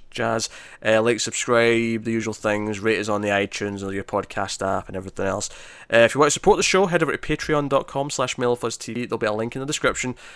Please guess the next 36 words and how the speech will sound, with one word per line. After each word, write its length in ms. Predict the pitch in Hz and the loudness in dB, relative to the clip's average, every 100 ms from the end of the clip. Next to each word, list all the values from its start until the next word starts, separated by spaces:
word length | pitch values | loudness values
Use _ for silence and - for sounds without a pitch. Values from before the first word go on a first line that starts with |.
| - - | -20 -6
Um, 380 | 107 107 110 101 - - - | 0 2 0 -6 -14 -20 -8
there's 120 | 117 | 2
various 320 | 135 147 143 | 6 8 6
perks 400 | - 135 120 - | 4 4 4 2
specific 460 | - - - 196 170 | -4 0 2 4 2
to 100 | 139 | 0
the 240 | 120 - 123 | -6 -8 -2
Comics 320 | 143 127 - | 2 2 2
Podcast. 480 | 117 107 110 104 107 | 0 2 2 2 -2
Of 80 | |
course, 200 | - 120 | -4 -4
me 100 | - | -2
and 80 | 120 | -2
Carl 180 | 117 113 | 0 0
do 100 | 110 | 2
a 60 | 101 | 2
monthly 340 | 110 110 113 | -2 0 0
episode. 480 | 104 - - 104 104 - - | 0 -2 -2 -2 -4 -12 -16
Uh, 200 | - 110 | 0 2
next 380 | 113 123 143 - | 4 4 2 0
week, 200 | 135 127 | -2 -4
we 140 | 123 117 | -4 -2
should 340 | - - 143 | 0 2 2
be 120 | 123 | 0
recording 440 | 113 - 120 113 104 | -2 -2 -2 -2 -2
this 240 | 113 - | -2 -2
month, 300 | 101 98 - | -4 -4 -6
which 160 | 101 - | -8 -8
is 40 | |
gonna 120 | 110 | -8
be 80 | 104 | -6
Batman 420 | 101 104 82 104 | 0 0 2 0
Earth 240 | 104 101 - | 0 -4 -4
one, 220 | 104 101 | -4 0
Volume 340 | 104 110 98 | 2 2 0
one. 140 | 95 | -2